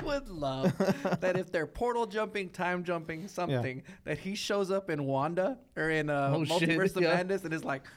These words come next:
Speaker 1: "Oh, fuck no, I'm not ready for that." <laughs>
Speaker 2: <laughs>
Speaker 1: And then,
Speaker 2: Yeah.
Speaker 1: and then
Speaker 2: Yeah.
Speaker 1: leaves and lets
Speaker 2: That'd be
Speaker 1: Wanda
Speaker 2: nice.
Speaker 1: fuck everything up. <laughs> That'd be fucking fun. Or peeking in when they kill, like, Doctor Strange
Speaker 3: Yeah,
Speaker 1: and
Speaker 3: yeah.
Speaker 1: shit like that.
Speaker 2: Honestly, that would probably would have saved Phase Four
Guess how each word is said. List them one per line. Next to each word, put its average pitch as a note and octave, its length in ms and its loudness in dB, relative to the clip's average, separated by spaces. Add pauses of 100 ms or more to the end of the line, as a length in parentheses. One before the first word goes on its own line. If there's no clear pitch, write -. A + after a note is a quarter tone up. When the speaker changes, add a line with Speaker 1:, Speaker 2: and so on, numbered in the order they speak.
(100)
Speaker 1:
"Oh, C3+ 180 2
fuck B2+ 300 -2
no, A#2+ 80 -2
I'm B2 80 0
not B2+ 120 -2
ready A#2+ 140 -4
for A#2 120 -8
that." A#2+ 200 -8
<laughs> - 60 -20
Speaker 2:
<laughs> - 0 -
Speaker 1:
And A#3+ 920 4
then, G3 120 4
Speaker 2:
Yeah. F3 300 6
Speaker 1:
and A#3+ 180 0
then D4+ 200 2
Speaker 2:
Yeah. C#3+ 120 4
Speaker 1:
leaves A3+ 640 0 (160)
and A3 360 0
lets G3 200 2
Speaker 2:
That'd - 120 2
be G3 60 2
Speaker 1:
Wanda F3+ 300 2
Speaker 2:
nice. F3 40 -6
Speaker 1:
fuck E3+ 240 -2
everything D#3+ 440 0
up. - 100 -4
<laughs> - 20 -2
That'd G#3+ 480 2
be G3 80 -4
fucking F#3+ 340 -2
fun. G#3 420 -8
Or G#3+ 160 2
peeking A3 480 -2
in G#3 200 0
when F3 120 0
they E3 120 0
kill, F3 360 0
like, D#3 240 -2
Doctor D#3 300 -2
Strange D#3 380 0
Speaker 3:
Yeah, C3+ 140 6
Speaker 1:
and C3+ 100 6
Speaker 3:
yeah. C3+ 200 6
Speaker 1:
shit F3+ 100 4
like F3+ 220 0
that. E3 120 4
Speaker 2:
Honestly, F3+ 420 4
that D#3 180 6
would E3 120 2
probably D#3+ 220 6
would D3+ 120 4
have C#3 120 0
saved C3+ 300 2
Phase B2+ 280 0
Four A#2+ 380 0